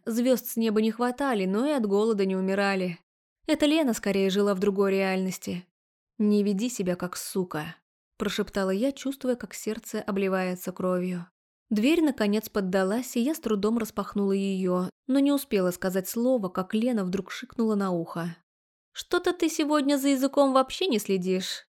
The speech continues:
Охладись». Прежде чем суть сказанных ею слов дошла до моего мозга, она резко толкнула меня в спину, буквально заставляя упасть в холодильник, и прежде чем мои колени коснулись пола,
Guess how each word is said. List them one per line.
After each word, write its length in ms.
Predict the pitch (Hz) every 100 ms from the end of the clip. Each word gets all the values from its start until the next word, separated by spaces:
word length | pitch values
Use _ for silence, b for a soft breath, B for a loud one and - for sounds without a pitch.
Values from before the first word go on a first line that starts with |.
| -
Охладись». 1040 | 339 320 311 294 254 220 180 180 - - _ _ _ -
Прежде 440 | 220 226 202 185 196
чем 220 | 208 196
суть 240 | - 208
сказанных 580 | - 208 196 190 190 190
ею 240 | 196 202
слов 320 | 196 208 202 185
дошла 300 | 190 185 208
до 120 | 190
моего 260 | 190 190 196
мозга, 500 | 214 285 233 190 190
она 220 | 233 302
резко 360 | 247 233 - 240
толкнула 500 | 233 208 190 202 196
меня 260 | 190 190 185
в 40 |
спину, 440 | - 220 240 277
буквально 600 | 262 240 240 254 294 302
заставляя 540 | 277 262 226 208 214 208
упасть 440 | 196 202 208 -
в 40 | -
холодильник, 840 | 208 208 196 202 196 185 180 180
и 120 | -
прежде 460 | 208 214 208 196 190
чем 220 | 185 202
мои 180 | 202 202
колени 440 | 196 220 208 190
коснулись 500 | 180 190 185 196 190
пола, 460 | - 247 262 220